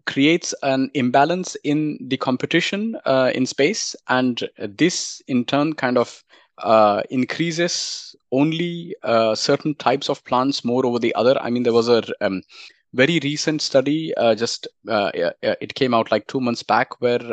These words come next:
uh, scientists from Agarkar Institute found nearly sixty-four species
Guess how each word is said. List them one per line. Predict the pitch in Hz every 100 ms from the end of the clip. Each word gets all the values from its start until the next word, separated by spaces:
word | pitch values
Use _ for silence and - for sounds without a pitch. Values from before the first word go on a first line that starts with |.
| -
uh, | 110 101 - - -
scientists | - 123 127 -
from | 123
Agarkar | 110 107 117 117
Institute | 113 113 - 117
found | - 117 123 123
nearly | 123 135 135
sixty-four | - 151 - 147 - 147
species | - - 170 - 113 127 165